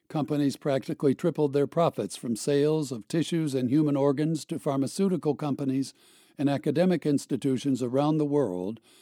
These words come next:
through a network of distributors. By the end of twenty eleven, the defendants had illegally sold tissues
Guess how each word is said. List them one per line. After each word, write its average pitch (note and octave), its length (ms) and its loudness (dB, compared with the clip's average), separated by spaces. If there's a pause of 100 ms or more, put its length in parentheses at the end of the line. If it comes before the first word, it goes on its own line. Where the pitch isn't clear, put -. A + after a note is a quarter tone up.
(220)
through F3 180 2
a D#3+ 80 4
network C#3+ 460 2
of D#3+ 80 -2
distributors. C3 880 0 (1200)
By C3 140 0
the D3+ 160 6
end F3 120 4
of B2+ 120 -2
twenty D3+ 280 2
eleven, D3+ 460 4
the C3+ 100 -2
defendants D3 540 0
had C#3 180 0
illegally C3+ 520 4
sold D#3+ 400 2
tissues D#3+ 580 -2